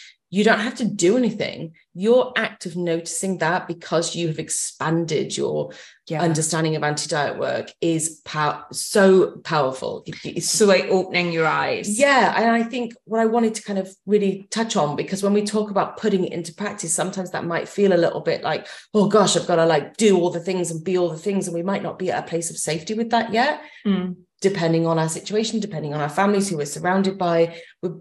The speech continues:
Speaker 1: most of us have, are surrounded by diet culture still, even us. We've talked about this,
Speaker 2: Yeah.
Speaker 1: you know, with friends and family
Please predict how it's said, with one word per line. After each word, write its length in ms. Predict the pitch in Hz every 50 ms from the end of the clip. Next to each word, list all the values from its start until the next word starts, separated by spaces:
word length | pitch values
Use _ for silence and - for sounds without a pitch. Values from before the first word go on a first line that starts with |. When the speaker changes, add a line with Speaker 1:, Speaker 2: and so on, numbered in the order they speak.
| -
Speaker 1:
most 400 | 175 180 190 196 233 226 - -
of 80 | 240 202
us 160 | 196 196 -
have, 180 | 185 165 - - _ _
are 120 | 170 165
surrounded 480 | 160 - 170 165 160 165 165 160 165 165
by 400 | 156 151 147 147 147 147 147 - - _
diet 300 | - 151 151 143 - -
culture 240 | - - - - 160
still, 500 | 160 - - 143 135 135 135 - - - _
even 320 | - 180 185 175 220 233 226
us. 400 | 226 143 139 143 147 - - -
We've 140 | 165 156
talked 240 | - - - - -
about 180 | - 151 143 -
this, 160 | - 143 160
Speaker 2:
Yeah. 100 | 147 202
Speaker 1:
you 60 | -
know, 100 | - 143
with 160 | - - -
friends 300 | _ 185 175 170 165 156
and 100 | - -
family 440 | - 175 175 175 170 165 160 160 -